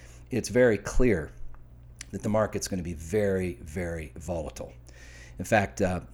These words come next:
Pamela Yellen met on Capitol Hill this past week,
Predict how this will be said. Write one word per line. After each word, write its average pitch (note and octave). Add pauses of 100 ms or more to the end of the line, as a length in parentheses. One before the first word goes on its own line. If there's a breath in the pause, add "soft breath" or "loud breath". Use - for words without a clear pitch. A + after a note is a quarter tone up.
Pamela G2+
Yellen F#2+
met G2
on F2+
Capitol F#2+
Hill G#2
this F#2
past -
week, F2+